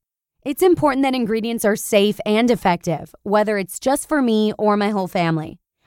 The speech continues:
I love how Native has something for everyone, including different scents for men and women and unscented formulas for those of us with sensitivities. Native's most popular scent is coconut and vanilla.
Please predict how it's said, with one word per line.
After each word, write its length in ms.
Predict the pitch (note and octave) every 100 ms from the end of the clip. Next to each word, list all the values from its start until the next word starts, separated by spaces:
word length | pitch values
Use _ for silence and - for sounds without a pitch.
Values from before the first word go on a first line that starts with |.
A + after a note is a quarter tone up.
| -
I 80 | C4
love 180 | F4+
how 100 | A4+
Native 280 | G#4 C4+ B3
has 140 | A#3+ A3+
something 340 | G#3+ A3 G#3+
for 140 | F3+
everyone, 500 | E3+ E3+ F3+ D3+ D#3 D#3 _ -
including 500 | A3+ - C4 B3+ A#3+
different 380 | F#3+ A#3 D#4 A#3+
scents 260 | A3+ G#3+ -
for 140 | G#3+
men 180 | F3 F3+
and 160 | A#3+
women 420 | A#3 E3+ E3 E3+ F#3+ _ _ -
and 460 | D#4 D#4+ G#3 G3+ -
unscented 540 | B3 C#4+ D#4 C#4+ B3+
formulas 540 | A3+ G3+ G3+ G3 G3 -
for 140 | G#3
those 200 | F#3+ G3+
of 80 | G3
us 160 | G3
with 120 | F#3+ -
sensitivities. 880 | F#3 F3+ F#3 A3 F3+ D#3+ D#3+ - - _ _ _ _ _
Native's 420 | A#3 A#3+ D#4+ C4+
most 240 | C4+ A#3 -
popular 440 | A3+ C#4 D#4+ B3+
scent 340 | A3+ G3+ G3+ G#3+
is 120 | G3+
coconut 440 | G#3 G3+ A3 F#3
and 100 | G3
vanilla. 420 | F3+ F3+ E3+ D#3